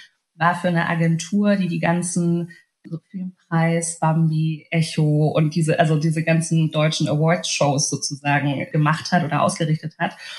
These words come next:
Und das heißt, ich hatte quasi auch berufsseitig einfach viel mit der Branche dann schon zu tun. Und dann habe ich eigentlich nach dem Master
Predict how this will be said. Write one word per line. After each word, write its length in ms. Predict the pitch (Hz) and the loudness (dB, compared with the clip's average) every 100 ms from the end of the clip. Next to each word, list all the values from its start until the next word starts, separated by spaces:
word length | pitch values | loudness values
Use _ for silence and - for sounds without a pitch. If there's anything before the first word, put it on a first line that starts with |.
| - _ | -18 _
Und 160 | 165 165 | -8 -4
das 160 | 160 | -2
heißt, 300 | 165 170 175 | 2 2 2
ich 100 | 151 | 0
hatte 480 | 180 175 170 160 - - _ | 0 2 2 0 -2 -12 _
quasi 320 | 160 160 156 | -2 0 0
auch 260 | - 160 - - | 0 -2 -6 -14
berufsseitig 1400 | 156 160 220 - - - _ 196 165 165 190 196 196 - _ | -12 -10 -12 -12 -14 -16 _ -10 0 0 0 -2 -4 -10 _
einfach 320 | - 165 170 165 | -2 0 0 -2
viel 680 | - 208 202 202 190 - - _ - | 0 4 4 4 2 -6 -14 _ -8
mit 220 | 185 - - _ - | -8 -8 -16 _ 0
der 100 | 175 | 2
Branche 420 | 160 160 202 208 | 6 6 6 6
dann 160 | 170 170 | 4 4
schon 200 | 170 165 | 4 4
zu 120 | - | 4
tun. 480 | 156 214 233 294 339 _ | 0 0 -2 -4 -6 _
Und 500 | 180 180 180 180 - | 4 6 6 2 2
dann 200 | 175 170 | 4 4
habe 140 | 180 | 4
ich 160 | 196 - | 2 2
eigentlich 680 | 151 202 214 214 202 - - | 2 4 2 2 0 -2 -2
nach 220 | 170 190 | 0 2
dem 200 | 190 165 | 2 4
Master 720 | 160 170 214 - 226 220 - | 4 2 -2 -4 -2 0 0